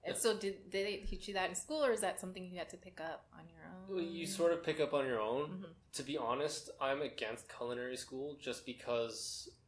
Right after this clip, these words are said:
Speaker 2: um, the culinary schools that I've been experienced to, the curriculum is actually super outdated. And
Speaker 1: Yeah.
Speaker 2: they teach you things in the school that you don't actually use <laughs> in the real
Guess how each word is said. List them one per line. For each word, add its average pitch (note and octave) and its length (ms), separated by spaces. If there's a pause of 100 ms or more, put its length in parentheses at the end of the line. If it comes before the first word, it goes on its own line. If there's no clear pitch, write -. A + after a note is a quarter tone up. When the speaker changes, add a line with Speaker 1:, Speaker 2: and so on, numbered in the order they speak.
Speaker 2:
um, A2 300
the G#2+ 60
culinary A2 420
schools G#2+ 380
that G#2 100
I've G#2 260 (300)
been A#2 120
experienced A2 680
to, D3 280 (380)
the A2 540 (220)
curriculum A#2+ 680
is G#2 260
actually A2 340
super - 320
outdated. G2 500 (640)
And A#2 180
Speaker 1:
Yeah. - 140
Speaker 2:
they A#2 140
teach B2 300
you B2+ 100
things A#2+ 300
in A2+ 80
the A2+ 80
school A2+ 280
that A2+ 120
you A2 160
don't A2 220 (100)
actually G#2+ 340
use G#2+ 360 (100)
<laughs> - 340
in A2+ 260 (120)
the A#2 140
real G#2+ 580